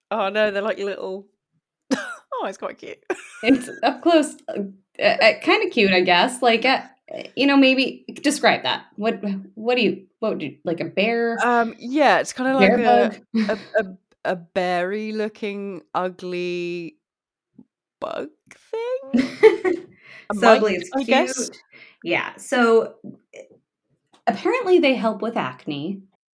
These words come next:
Speaker 1: Okay.
Speaker 2: That is the first <laughs> line of this
Speaker 1: Why
Speaker 2: little
Speaker 1: must they
Speaker 2: post.
Speaker 1: bang on our faces?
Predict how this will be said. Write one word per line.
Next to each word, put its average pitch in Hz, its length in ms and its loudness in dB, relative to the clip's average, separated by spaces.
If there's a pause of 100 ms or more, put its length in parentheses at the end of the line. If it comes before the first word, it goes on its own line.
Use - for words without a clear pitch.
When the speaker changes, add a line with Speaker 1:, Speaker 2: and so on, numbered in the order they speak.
(340)
Speaker 1:
Okay. 175 640 -4 (160)
Speaker 2:
That 143 100 -6
is 135 120 -12
the 170 100 -12
first 214 280 -2
<laughs> - 0 -
line 208 280 4
of 175 220 0 (120)
this 165 280 -4
Speaker 1:
Why 220 160 4
Speaker 2:
little 262 120 2
Speaker 1:
must 254 200 -2
they 214 140 2
Speaker 2:
post. 196 60 -4
Speaker 1:
bang 190 200 0
on 156 120 -2
our 160 140 -4
faces? - 640 -10